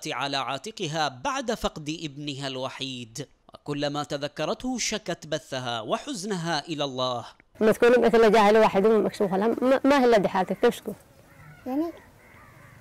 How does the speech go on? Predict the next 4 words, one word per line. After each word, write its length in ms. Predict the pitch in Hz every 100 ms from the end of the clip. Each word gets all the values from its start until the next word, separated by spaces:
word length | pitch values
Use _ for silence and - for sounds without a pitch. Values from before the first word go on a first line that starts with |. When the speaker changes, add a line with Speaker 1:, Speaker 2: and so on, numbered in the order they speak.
| 226
Speaker 2:
جنانو، 480 | 262 269 208 196 190 - - - -
جنانو، 420 | 269 247 202 214
لما 140 | 233 240 - 233 - - -
تقولين 480 | 240 247 254 247